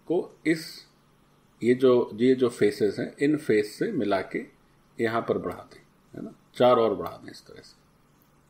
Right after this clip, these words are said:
मतलब यहाँ पर ऊपर के दो लगा दीजिए और नीचे के दो रख दीजिए। तो यहाँ भी क्या होगा, यहाँ भी फिर ये बॉल क्या है, आठ लोगों में बट जाएगी, आठ बॉक्सेस में बट जाएगी, चार में तो दिख ही रही है, है ना, एक, दो, तीन, चार,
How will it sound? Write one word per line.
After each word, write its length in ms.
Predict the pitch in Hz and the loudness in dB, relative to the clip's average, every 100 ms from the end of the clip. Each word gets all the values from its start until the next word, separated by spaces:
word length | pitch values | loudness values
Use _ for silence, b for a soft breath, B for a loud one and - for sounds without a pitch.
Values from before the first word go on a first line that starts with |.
| 98 | -14
मतलब 300 | 82 98 92 | -8 -4 -2
यहाँ 220 | 95 98 | -2 -4
पर 180 | 107 101 | -2 -2
ऊपर 220 | 92 117 | 0 -2
के 200 | - 117 | 0 -2
दो 260 | 104 120 104 | 0 -2 -2
लगा 260 | 107 113 | -2 -2
दीजिए 240 | 110 - 214 | -2 -4 -4
और 100 | 170 | -2
नीचे 280 | 107 90 92 | -2 -4 -10
के 120 | - | -10
दो 140 | 82 | -10
रख 100 | - | -12
दीजिए। 400 | - - - - - _ _ _ _ _ _ _ B B B B | -16 -18 -20 -20 -20 _ _ _ _ _ _ _ B B B B
तो 80 | 131 | 2
यहाँ 300 | 120 123 156 | 4 4 2
भी 80 | 170 | -2
क्या 180 | 165 156 | -4 -4
होगा, 300 | 143 131 135 _ _ _ - | -2 -4 -8 _ _ _ -10
यहाँ 240 | 110 117 135 | -4 -2 0
भी 120 | 135 | 0
फिर 180 | 143 135 | 0 2
ये 160 | 131 | 2
बॉल 260 | 123 123 123 | 2 0 -2
क्या 180 | 123 113 | -6 -8
है, 200 | 120 - _ _ _ _ _ _ _ 98 | -8 -14 _ _ _ _ _ _ _ 0
आठ 300 | 110 120 120 | 2 2 0
लोगों 240 | 117 120 | -2 0
में 200 | 120 104 | -2 -2
बट 200 | 120 127 | -4 -4
जाएगी, 320 | 120 117 139 - | -4 -4 -6 -4
आठ 200 | 104 104 | -2 -2
बॉक्सेस 440 | 110 104 - 120 | -4 -8 -8 -10
में 200 | 127 120 | -8 -6
बट 180 | 123 135 | -6 -6
जाएगी, 300 | 127 117 147 - _ _ - | -8 -10 -10 -16 _ _ 0
चार 220 | 110 117 | 2 4
में 160 | 127 | 2
तो 100 | 131 | 0
दिख 200 | 127 131 | -2 -4
ही 60 | 170 | -4
रही 180 | 160 151 | -6 -6
है, 240 | - _ _ - | -10 _ _ -14
है 60 | |
ना, 60 | - - _ 104 | -14 -16 _ -6
एक, 240 | 107 107 - | -6 -6 -6
दो, 160 | 107 | -6
तीन, 320 | 107 - 107 | -8 -10 -10
चार, 340 | 101 - 135 | -10 -10 -10